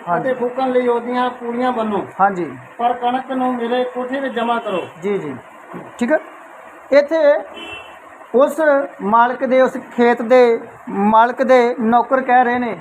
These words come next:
Speaker 1: ਵੀ, "ਕੀ ਜੇ ਤੁਸੀਂ ਚਾਹੁੰਦੇ ਹੋ ਤੇ ਅਸੀਂ ਜਾਈਏ, ਇਸ ਜਵੀ ਨੂੰ, ਜੰਗਲੀ ਬੂਟੀ ਨੂੰ ਖੇਤ ਦੇ ਵਿੱਚੋਂ ਪੁੱਟ ਛੱਡੀਏ?" ਉਹ ਕਹਿੰਦਾ, "ਨਹੀਂ, ਇਹਨੂੰ ਕੀ ਕਰੋ,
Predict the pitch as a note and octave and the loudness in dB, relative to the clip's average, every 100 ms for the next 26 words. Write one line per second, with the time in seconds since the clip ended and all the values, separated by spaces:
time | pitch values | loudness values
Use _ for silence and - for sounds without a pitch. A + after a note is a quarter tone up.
0 | - - - - - - C#4+ - C#4 C#4+ | -14 -18 -16 -18 -18 -6 -4 -2 0 2
1 | D#4 C#4 D4+ D4+ C#4+ D4+ D4 C4 B3+ C#4+ | 2 2 2 2 -2 -4 0 0 0 2
2 | C#4 C4+ C#4 F#4 - C4 A3 A#3 C#4+ D#4+ | 4 4 0 -2 -2 0 2 2 4 2
3 | E4 - E4 E4 - - - - - C4 | 0 -10 -12 -12 -16 -20 -20 -20 0 2
4 | C#4 C4 A#3 A#3+ C#4 C#4+ D#4 E4 - - | 2 0 0 2 2 4 2 0 -6 -4
5 | A#3+ F#3 - - F#3 C4+ C4 C#4 A#3 C4+ | -4 -4 -14 -8 -2 2 2 0 0 0
6 | D4+ D4+ D#4+ E4 - - - - - - | 0 2 2 0 -4 -18 -20 -20 -12 2
7 | C4+ C4+ C4 D4 C#4 D4 D4 D#4+ C#4 E4 | 4 4 2 0 2 0 2 0 2 2
8 | E4+ E4+ F#4+ - - - - - - - | 4 2 2 -8 -20 -20 -20 -20 -20 -6
9 | G#3+ A3+ B3 C4+ C4+ C4 C4+ B3 A#3+ B3 | -2 0 2 2 2 -2 -2 -4 -4 -4
10 | A#3+ A3+ A#3 D4 A#4+ | -4 0 2 2 0